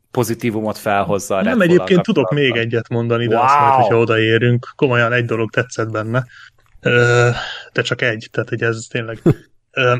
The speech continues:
Speaker 2: <clears throat> az az igazság, hogy nincs, tehát mondom, nem sokat játszottam vele, bár állítólag a játék nem hosszú, mármint így a story mód. Úgyhogy, ö, lehet, hogy ez a nem sok, ez valójában százalékban nem is annyira kevés, mert elvileg olyan tizenöt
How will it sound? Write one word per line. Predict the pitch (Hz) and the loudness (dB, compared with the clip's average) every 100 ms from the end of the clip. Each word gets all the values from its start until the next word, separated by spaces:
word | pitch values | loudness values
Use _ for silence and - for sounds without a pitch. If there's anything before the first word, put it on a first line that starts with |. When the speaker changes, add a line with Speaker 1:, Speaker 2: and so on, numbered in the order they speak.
| 123 | -2
Speaker 2:
<clears throat> | - 214 160 147 - - _ _ _ _ _ - _ | -4 0 0 -2 -12 -20 _ _ _ _ _ -20 _
az | 147 | 0
az | 135 | 2
igazság, | 139 131 - 123 | 2 2 0 -2
hogy | 131 | -2
nincs, | 135 131 | -2 -4
tehát | - - - - _ _ _ | -8 -8 -20 -20 _ _ _
mondom, | 156 135 127 | 0 2 2
nem | 135 131 | 2 0
sokat | - 127 120 | -2 -2 -2
játszottam | 113 110 - 120 - 113 113 | 0 -2 -2 -4 0 0 2
vele, | 120 135 139 | 0 2 2
bár | 117 113 | 2 2
állítólag | 117 117 117 113 | 2 2 2 2
a | 113 | 2
játék | 113 - 120 | 0 -2 -2
nem | 120 110 | 0 2
hosszú, | 113 - - 113 135 - - _ _ | 2 2 0 0 0 -6 -20 _ _
mármint | - 117 110 107 | -2 0 0 -2
így | 110 | -4
a | 107 | -4
story | - 113 110 | -2 -2 0
mód. | 107 104 120 123 - _ _ _ _ _ _ - | -2 -4 -4 -6 -14 _ _ _ _ _ _ -8
Úgyhogy, | 110 - 120 110 | -6 -2 -2 2
ö, | 110 104 107 104 107 123 _ _ | 2 2 2 4 4 2 _ _
lehet, | - 113 110 - | -2 0 0 0
hogy | 113 127 - | -2 -2 -2
ez | 123 113 | -2 2
a | |
nem | 113 113 | 0 0
sok, | - - | -2 -4
ez | 110 | -2
valójában | 113 107 107 107 107 | 0 0 0 0 -2
százalékban | 147 127 113 113 110 110 110 | -2 0 2 2 2 2 2
nem | 110 | 2
is | 107 | 2
annyira | 110 110 107 | 0 0 -4
kevés, | - 113 117 120 | -4 0 0 0
mert | - 110 | 0 2
elvileg | 107 107 104 110 104 | 4 2 2 0 0
olyan | 104 107 | -2 0
tizenöt | 117 110 107 - | 0 2 0 -4